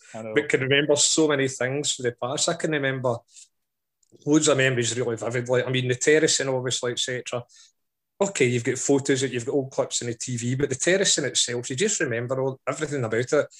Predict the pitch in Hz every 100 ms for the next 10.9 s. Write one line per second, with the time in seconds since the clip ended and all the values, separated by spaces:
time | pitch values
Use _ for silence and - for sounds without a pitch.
0 | - - - 127 - 131 127 139 131 131
1 | 123 139 123 - 143 135 156 165 - 135
2 | 131 135 151 147 117 - 156 170 - 180
3 | - - 151 - - - _ 147 165 170
4 | - 139 135 131 135 170 175 285 381 117
5 | 110 113 139 147 - 170 - - 294 349
6 | 302 139 - - 127 117 117 127 120 -
7 | - - - 127 139 - 127 - 143 127
8 | 131 147 151 131 - 123 127 127 - 113
9 | 131 135 139 135 139 139 135 147 131 -
10 | 185 247 - _ 285 349 - - 143